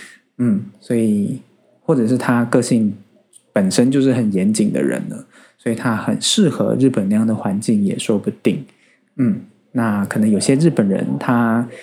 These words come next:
也不喜欢那么，嗯，严谨的一个环境，他觉得台湾这样的一个工作环境是比较自由的、比较轻松的。所以呢，我觉得不一定啦，就看你适合什么样的环境，那你觉得在什么样的环境之下你会工作得比较开心，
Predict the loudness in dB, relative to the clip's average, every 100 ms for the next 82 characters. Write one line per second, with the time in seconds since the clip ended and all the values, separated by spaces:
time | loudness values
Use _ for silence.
0 | -20 _ -4 -2 -4 -4 -2 0 0 2
1 | 2 2 2 2 2 2 0 -4 -10 _
2 | _ _ _ _ _ -2 0 2 2 2
3 | 2 2 0 0 -2 0 0 0 0 0
4 | 0 -2 -2 0 -2 -2 -2 0 0 2
5 | 0 0 0 0 0 0 -2 -2 0 2
6 | 2 2 0 0 0 0 -2 -4 -4 -2
7 | 0 2 2 0 -2 -4 -4 -12 -6 -4
8 | -2 0 0 2 2 2 0 -4 -18 -20
9 | _ -8 -4 -2 -4 -6 -14 _ -8 -2
10 | 0 0 0 -4 -12 _ _ -2 2 2
11 | 0 -4 -4 -4 0 0 0 -2 -2 -4
12 | -2 -4 -2 -2 0 2 0 0 -2 -2
13 | 0 -2 0 0 0 0 -2 -2 -2 0
14 | -2 -2 -2 -2 0 0 0 0 0 0
15 | 2 0 0 -2 -2 -2 -2 -2 -2 0
16 | -2 0 -2 -2 -6 -4 -4 -2 -2 0
17 | 0 0 -2